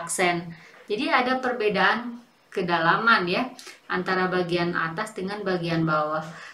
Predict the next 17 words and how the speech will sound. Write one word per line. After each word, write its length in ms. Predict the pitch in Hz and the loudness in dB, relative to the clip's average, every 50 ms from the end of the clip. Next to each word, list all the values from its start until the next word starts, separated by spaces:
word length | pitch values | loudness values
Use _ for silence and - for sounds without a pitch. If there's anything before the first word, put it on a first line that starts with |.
| - _ - | -18 _ -2
Karena 320 | 240 240 262 302 302 294 | 0 2 4 2 2 2
perbedaan 640 | 294 262 226 240 240 233 202 202 196 196 196 190 - | 0 0 0 0 0 2 4 6 6 6 4 0 -2
inilah 800 | 185 185 185 180 180 180 175 175 175 180 202 247 277 277 277 226 | -2 0 2 2 2 2 2 2 2 4 4 4 4 2 0 -2
maka 560 | 190 165 165 165 165 - 220 247 - - - - - | -2 -2 -2 -2 0 2 4 4 4 2 -2 -6 -4
timbul 560 | 208 190 185 185 180 175 196 226 254 254 247 | -2 0 0 2 2 2 2 2 2 2 2
adanya 480 | 240 202 196 185 185 185 202 226 240 233 | 2 2 2 2 0 0 -2 -2 -4 -6
perbedaan 840 | - 208 202 190 180 180 170 165 165 160 165 185 202 233 247 247 - - - - _ _ _ _ _ | -4 -2 -2 0 0 0 0 2 4 4 6 6 4 2 -2 -4 -8 -10 -16 -20 _ _ _ _ _
tekanan 640 | - - - - 220 226 233 233 240 240 226 226 - | -8 -8 -2 2 2 2 4 2 0 -2 -2 -4 -4
hidrostatis 1040 | 214 202 180 170 180 180 175 175 170 - - 165 160 160 160 - - 170 165 - 208 | -4 -4 -2 0 0 0 0 0 -2 -4 -4 -4 -4 -4 -4 -6 -6 -6 -4 -4 -4
ya. 160 | 208 208 208 | -4 -4 -4
Tadi 320 | - 180 175 180 190 185 | -4 -4 -2 0 2 2
ingat 480 | 175 170 175 175 180 208 247 269 - 240 | 2 2 0 0 0 2 0 0 -2 -4
tekanan 320 | 208 - 185 170 170 170 | -6 -4 -4 -4 -4 -4
hidrostatis 720 | 165 170 170 165 175 160 - - 165 160 165 208 - - 185 | -6 -6 -6 -6 -6 -6 -4 -4 -6 -6 -6 -6 -6 -6 -6
itu 160 | - 202 185 | -4 -4 -4
dipengaruhi 480 | 185 180 - 180 175 170 165 180 190 190 | -4 -4 -4 -4 -2 -2 -2 -2 0 0
oleh 280 | 180 175 180 226 254 | 0 0 0 0 -2